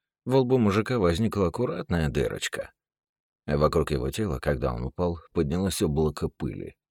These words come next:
Ха, и где он лазал? Находящиеся неподалеку от него два зомбака в оранжевых строительных жилетах только начали водить головами в попытке понять, что происходит.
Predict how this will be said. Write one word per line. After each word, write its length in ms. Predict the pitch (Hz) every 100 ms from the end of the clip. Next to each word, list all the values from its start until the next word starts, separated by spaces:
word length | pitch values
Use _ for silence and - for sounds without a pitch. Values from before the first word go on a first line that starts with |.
| _
Ха, 140 | 104 78 _ _ _ -
и 80 | 82
где 220 | 71 98
он 100 | 82
лазал? 460 | 80 78 - - - _ _ _ _ _ _ -
Находящиеся 760 | 67 - 65 95 - 139 135
неподалеку 640 | 123 113 98 95 82 80
от 100 | 95
него 240 | 92 76 65
два 240 | 65 69
зомбака 520 | 60 67 64 65 80
в 40 | 95
оранжевых 560 | 90 73 62 60 53
строительных 640 | - 78 67 64 71 64 60
жилетах 680 | - 62 57 57 95 - -
только 300 | 113 127 110
начали 340 | 101 107 107
водить 420 | 101 92 85 95 71
головами 600 | 85 107 101 69 55 52
в 80 | -
попытке 420 | - - - 71
понять, 400 | - 80 76 60
что 220 | - -
происходит. 800 | - 78 76 - 64 - -